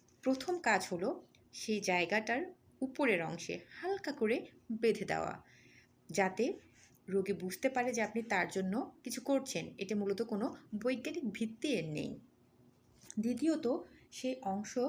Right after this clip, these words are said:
চুষে ফেলা বা কেটে ফেলা যাবে না। তৃতীয়ত হলো রোগীকে নাড়া, বেশি নড়াচড়া করা যাবে না, অর্থাৎ রোগীকে একটি জায়গায় স্থির থাকতে হবে। চতুর্থত হলো বরফ বা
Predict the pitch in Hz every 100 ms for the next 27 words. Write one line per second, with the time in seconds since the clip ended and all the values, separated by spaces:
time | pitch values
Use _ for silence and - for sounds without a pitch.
0 | 320 - _ _ _ - 269 - 330 277
1 | 202 185 202 247 - 254 339 247 185 175
2 | 170 165 165 - - _ - - - _
3 | _ - _ _ _ - 233 240 302 320
4 | 330 285 214 302 - - 202 208 220 269
5 | 262 180 180 190 190 220 - 214 185 202
6 | 208 294 254 208 - - - - 233 247
7 | 220 185 170 165 156 160 160 - - -
8 | 185 202 262 269 214 180 180 196 - 196
9 | 185 175 175 339 359 - 277 277 - 220
10 | - - - 156 156 156 - - - -
11 | - - - - - _ _ _ _ _
12 | _ _ - 180 175 220 262 262 254 226
13 | 226 170 170 170 220 208 175 190 311